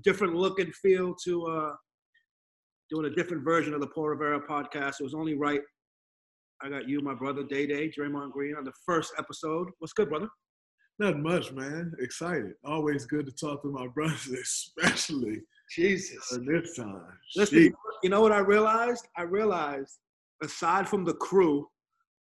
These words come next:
Speaker 1: and the fam, no one's seen me. So this is, when people see this, this is the first time they're gonna realize I have hair.
Speaker 2: Absolutely, which is a big deal, by the way. And, you know, it's, it's, it,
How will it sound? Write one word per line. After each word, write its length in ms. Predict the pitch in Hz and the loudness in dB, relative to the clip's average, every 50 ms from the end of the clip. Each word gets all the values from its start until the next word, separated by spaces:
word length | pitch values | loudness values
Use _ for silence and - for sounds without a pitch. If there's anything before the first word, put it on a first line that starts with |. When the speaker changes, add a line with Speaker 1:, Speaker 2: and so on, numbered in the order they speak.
| _ _ | _ _
Speaker 1:
and 120 | 143 147 147 | -8 -6 -6
the 100 | 143 131 | -6 -6
fam, 680 | - - - 180 180 180 160 147 139 131 127 127 127 - _ _ _ _ _ _ _ _ _ _ _ _ _ _ _ _ _ _ _ _ _ _ _ _ _ - | -6 -4 -2 0 2 2 2 2 0 0 -2 -4 -6 -8 _ _ _ _ _ _ _ _ _ _ _ _ _ _ _ _ _ _ _ _ _ _ _ _ _ -6
no 200 | 135 156 175 202 | -2 0 2 4
one's 280 | 214 202 170 143 - - | 4 4 2 2 -2 -4
seen 280 | - - 208 220 214 175 | -4 -2 0 0 0 0
me. 120 | 147 139 | 0 -2
So 140 | 127 - 143 | -2 -4 -6
this 160 | 139 147 147 | -6 -6 -8
is, 120 | 185 180 - - | -8 -12 -10 -8
when 160 | 143 147 143 | -6 -6 -6
people 300 | - - 214 220 247 220 | -4 -4 -4 -2 0 -2
see 260 | - - - 190 170 | -2 -2 -4 -4 0
this, 300 | 160 175 220 220 220 - | 4 6 6 6 4 2
this 140 | - - - | -6 -12 -10
is 40 | 165 | -8
the 120 | 180 160 - _ | -8 -8 -6 _
first 240 | 180 180 170 - - | -4 -4 -4 -4 -4
time 160 | 170 160 156 | -4 -2 -2
they're 80 | 156 151 | -2 -4
gonna 160 | 147 143 135 | -4 -4 -2
realize 340 | 143 185 208 185 156 143 147 | 0 0 0 0 0 -2 -4
I 60 | 147 | -6
have 180 | 151 135 - | -8 -8 -8
hair. 260 | - 175 196 170 - - - _ _ _ _ _ _ _ _ _ _ _ _ _ _ _ _ _ _ | -6 -4 -4 -4 -6 -10 -16 _ _ _ _ _ _ _ _ _ _ _ _ _ _ _ _ _ _
Speaker 2:
Absolutely, 840 | 156 170 180 175 175 - - 170 151 147 165 180 175 139 123 120 127 | 6 8 8 8 6 4 2 4 6 10 12 12 12 12 8 4 8
which 260 | 147 185 190 196 - | 12 12 12 12 10
is 140 | 190 180 165 | 6 4 4
a 80 | 165 - - | 2 2 4
big 240 | 220 233 220 170 143 | 6 6 6 6 8
deal, 360 | 170 185 208 208 190 180 - | 10 12 12 12 12 12 10
by 220 | 147 151 147 147 147 | 6 2 2 2 2
the 80 | 147 143 | 2 2
way. 200 | 143 143 139 123 110 - - - - | 2 2 2 0 0 -6 -10 -8 4
And, 100 | 196 196 202 | 8 10 10
you 80 | 226 | 10
know, 180 | 269 262 214 208 | 10 10 8 10
it's, 220 | 226 233 277 - - | 10 10 10 10 8
it's, 180 | 240 311 254 - - - - _ _ _ | 8 8 8 6 2 -4 -12 _ _ _
it, 180 | 233 277 277 | 6 8 8